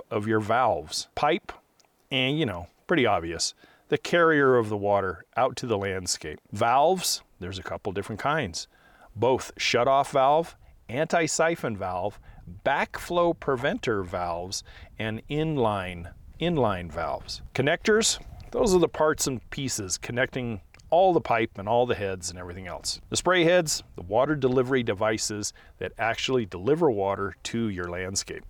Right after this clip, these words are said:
These key components are what we inspect, sometimes repair, or occasionally replace throughout an irrigation system. Whether it is a direct result of, say, damage, good old Father Time,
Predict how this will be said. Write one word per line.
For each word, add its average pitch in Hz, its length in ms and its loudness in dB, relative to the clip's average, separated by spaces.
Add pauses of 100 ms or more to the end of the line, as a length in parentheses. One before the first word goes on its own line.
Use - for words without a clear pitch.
(160)
These 185 340 4
key 208 240 0
components 175 680 2
are 123 120 2
what 135 240 2
we 117 180 -4
inspect, - 760 -4 (540)
sometimes 151 580 0
repair, 160 540 4 (320)
or 208 480 4
occasionally 196 720 -2
replace 170 760 0
throughout 123 360 0
an 120 100 -6
irrigation 123 500 -2
system. - 440 -2 (560)
Whether 139 300 2
it 147 140 0
is 123 140 0
a 113 80 0
direct 110 640 -2
result 127 640 2
of, 95 420 -4 (140)
say, 107 480 0 (480)
damage, 127 680 0
good 170 160 6
old 135 160 4
Father 127 320 4
Time, 113 480 -2